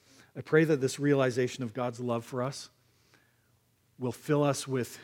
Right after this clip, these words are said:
humility that is overflowing to the place where we realize we have been saved by grace through faith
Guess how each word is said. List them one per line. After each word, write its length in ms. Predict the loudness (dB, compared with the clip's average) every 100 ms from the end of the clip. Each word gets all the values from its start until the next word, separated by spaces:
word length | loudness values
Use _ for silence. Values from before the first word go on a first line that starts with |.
| -20
humility 880 | -16 -6 -2 0 2 2 2 -2 -6
that 140 | -6 -6
is 100 | -2
overflowing 680 | 0 0 0 -4 -4 -2 -4
to 100 | -6
the 80 |
place 420 | -10 -2 -2 -2 -6
where 120 | -6
we 180 | -6 -4
realize 580 | -2 0 0 -4 -8 -16 _ _ _ _ _ _
we 120 | -2
have 120 | -2
been 140 | -2 -8
saved 600 | -6 0 2 2 -2 -6 _ -6
by 260 | 0 0
grace 560 | -2 -4 -6 -6 -14 -16 _ _ _ _ _ _
through 260 | -4 4 4
faith 480 | 2 -4 -4 -8